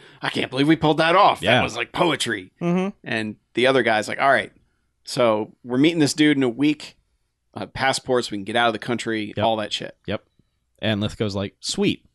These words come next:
Speaker 1: He goes, "I got my passport already."
Speaker 2: <laughs>
Speaker 1: And he shoots that fucker in the face.
Speaker 2: Yes.
Speaker 1: And then shoots him in the knee.
Speaker 2: Mm-hmm.
Speaker 1: And the other guy's like, "Well, what are you doing, man? What's," he's like, "Oh, I see what you're doing."
Speaker 2: Yep.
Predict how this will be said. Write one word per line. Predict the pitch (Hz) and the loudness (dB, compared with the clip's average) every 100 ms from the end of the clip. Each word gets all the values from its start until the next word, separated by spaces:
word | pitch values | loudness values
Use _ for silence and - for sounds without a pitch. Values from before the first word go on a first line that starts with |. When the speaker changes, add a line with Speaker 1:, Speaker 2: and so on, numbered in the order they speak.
| - | -6
Speaker 1:
He | 131 | -2
goes, | 127 - - | -2 -2 -2
"I | 123 | -2
got | 117 95 | 0 -2
my | 110 127 | -2 -2
passport | 113 98 - - - - | -2 -6 -8 -2 0 0
already." | 95 92 101 185 - | -4 -8 -4 -4 -4
Speaker 2:
<laughs> | - _ _ _ - 127 _ - | -10 _ _ _ -14 -14 _ -4
Speaker 1:
And | 113 107 | -2 -2
he | 180 | -4
shoots | 202 202 185 | -2 -4 0
that | 175 151 | 0 2
fucker | 160 151 | 2 2
in | 147 | 0
the | 139 | 0
face. | 123 107 107 - | 0 0 -4 -4
Speaker 2:
Yes. | 110 101 - - _ _ _ - | -2 0 -2 -8 _ _ _ -4
Speaker 1:
And | 123 | 0
then | 139 | 2
shoots | - 175 - | 2 0 0
him | 165 | -2
in | 143 | -2
the | 127 | 0
knee. | 160 208 117 110 98 | 2 4 2 -2 -10
Speaker 2:
Mm-hmm. | 87 135 | -4 0
Speaker 1:
And | 165 | 2
the | |
other | 220 | 4
guy's | 185 156 | 4 4
like, | 147 | 2
"Well, | 156 | 2
what | 202 | 0
are | 480 | 2
you | |
doing, | - 508 190 | 6 8 8
man? | 165 202 - | 4 2 2
What's," | 202 - - _ _ _ - | -2 -6 -10 _ _ _ -6
he's | 143 | -2
like, | 135 - | 0 4
"Oh, | 147 185 185 165 | 6 8 8 8
I | 156 | 6
see | 175 170 | 4 2
what | 147 | 2
you're | 123 | 0
doing." | 120 120 123 131 - | 0 -2 -2 -4 -6
Speaker 2:
Yep. | 98 | -8